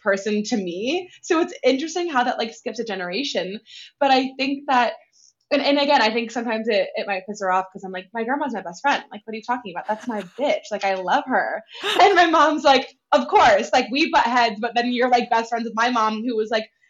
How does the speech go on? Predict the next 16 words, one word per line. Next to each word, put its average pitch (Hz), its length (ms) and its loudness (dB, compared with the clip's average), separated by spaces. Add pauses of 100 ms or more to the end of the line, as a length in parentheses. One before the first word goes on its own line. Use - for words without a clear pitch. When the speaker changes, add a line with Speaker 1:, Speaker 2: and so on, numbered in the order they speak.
(180)
Speaker 1:
you 349 80 0
know, 302 340 4 (220)
great 302 360 2
as 285 140 0
a 240 60 0
mom, 262 320 0
but 277 80 0
also, 277 300 2
like, 262 200 -4 (120)
terrible 247 400 0
in 208 120 -2
some 202 160 -4
ways 185 320 -6
too, 254 200 -2
you 202 160 -4
know?" 233 340 -2